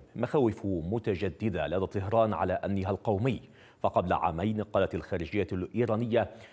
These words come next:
إنه من المستحيل ألا تلعب طالبان أي دور في الحكومة الأفغانية المقبلة، لكنها شددت على ألا تكون الحركة هي المهيمنة على الحكم في أفغانستان،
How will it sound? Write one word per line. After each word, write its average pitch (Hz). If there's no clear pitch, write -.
إنه 156
من 123
المستحيل 101
ألا 90
تلعب 92
طالبان 92
أي 117
دور 110
في -
الحكومة 101
الأفغانية 107
المقبلة، 90
لكنها 127
شددت 95
على 92
ألا 95
تكون 98
الحركة 92
هي 104
المهيمنة 98
على 101
الحكم 110
في 95
أفغانستان، 95